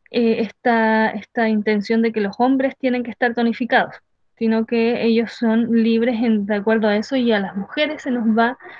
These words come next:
eh, dando, ¿cierto? Un, una, una norma más estricta socialmente. O sea que cuando eres mujer, ¿cierto?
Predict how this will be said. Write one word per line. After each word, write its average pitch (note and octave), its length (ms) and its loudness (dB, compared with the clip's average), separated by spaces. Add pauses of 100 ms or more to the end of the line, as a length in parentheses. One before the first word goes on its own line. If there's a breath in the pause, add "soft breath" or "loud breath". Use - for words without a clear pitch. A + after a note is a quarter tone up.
(260 loud breath)
eh, G#3 220 2
dando, G#3+ 400 2
¿cierto? A3+ 560 0
Un, G#3+ 500 2
una, G#3+ 520 0
una G#3 340 -2
norma A3 320 2
más G#3+ 260 -4
estricta B3 540 -4
socialmente. C4 1040 0 (960)
O G#3 100 -6
sea A3 360 4
que A3 400 0 (340 loud breath)
cuando G#3+ 220 4
eres A3 160 2
mujer, A#3+ 420 0
¿cierto? B3+ 500 0